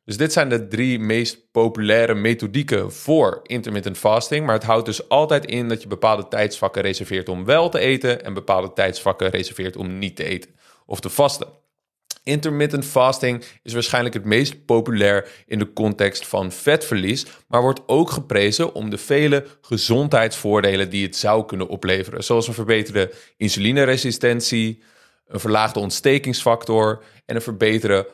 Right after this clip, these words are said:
hart- en hersenfunctie. Er zijn een hoop mensen die verkondigen dat intermittent fasting een gigantische impact op je gezondheid zou kunnen hebben.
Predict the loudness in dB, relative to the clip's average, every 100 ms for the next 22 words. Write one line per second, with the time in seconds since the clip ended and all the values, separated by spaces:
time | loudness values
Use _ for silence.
0 | _ 0 0 0 -10 -10 -2 0 0 -2
1 | -4 -4 -6 -8 _ _ -2 2 2 2
2 | 2 2 2 -2 -2 -6 -8 -4 -2 -2
3 | -2 -2 -2 -2 -2 -2 -2 -4 0 2
4 | 2 -2 -4 -8 -16 _ -8 -4 -2 0
5 | 0 0 -4 0 0 0 -6 -2 0 2
6 | -2 -2 -10 -10 -6 -2 0 2 2 0
7 | -4 -4 -4 -8